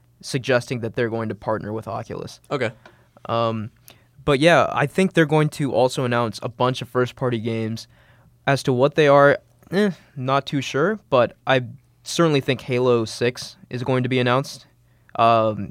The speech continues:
Speaker 2: Yeah.
Speaker 1: best on Scorpio or whatever, you know. Cer-, um, all these games will definitely be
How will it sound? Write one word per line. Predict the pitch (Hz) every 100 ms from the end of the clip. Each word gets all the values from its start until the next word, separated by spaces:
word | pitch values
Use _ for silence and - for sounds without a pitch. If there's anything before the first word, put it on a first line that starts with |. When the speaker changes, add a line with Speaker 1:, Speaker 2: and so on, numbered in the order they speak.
| -
Speaker 2:
Yeah. | 117 98
Speaker 1:
best | 135 131 -
on | 131 123
Scorpio | - 127 127 123 123
or | 123
whatever, | 123 120 123 127
you | 123
know. | 120 131 _ _ _ _ _ -
Cer-, | - 139 -
um, | 123 113 107
all | - 139
these | 135 113
games | 131 120
will | 117
definitely | 110 120 127
be | 113